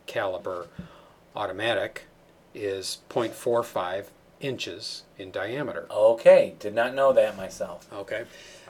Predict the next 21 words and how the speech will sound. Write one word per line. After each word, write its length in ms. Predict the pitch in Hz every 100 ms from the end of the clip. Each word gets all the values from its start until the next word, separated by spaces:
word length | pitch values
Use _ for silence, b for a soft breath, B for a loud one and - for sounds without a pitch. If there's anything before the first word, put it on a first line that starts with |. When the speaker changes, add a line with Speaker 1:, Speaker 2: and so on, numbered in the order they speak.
| -
Speaker 1:
uh, 400 | 120 117 117 123
which 220 | 123 139 -
kinda 200 | 143 139
makes 220 | 160 -
sense. 440 | 120 90 - - - -
And 260 | 117 117
then 280 | 120 123 123
there's 240 | 123 123 -
something 380 | 139 120 127
like, 340 | 113 117 117 -
uh, 100 | -
for 220 | - 131
instance, 360 | 120 - 120 -
the 180 | 117
M 160 | 117 113
one 200 | 110 107
rifle, 460 | 104 113 113 104 90
which 260 | 98 -
was 200 | 104 95
used 520 | 98 98 95 95 -
in 480 | 92 104 98 95 90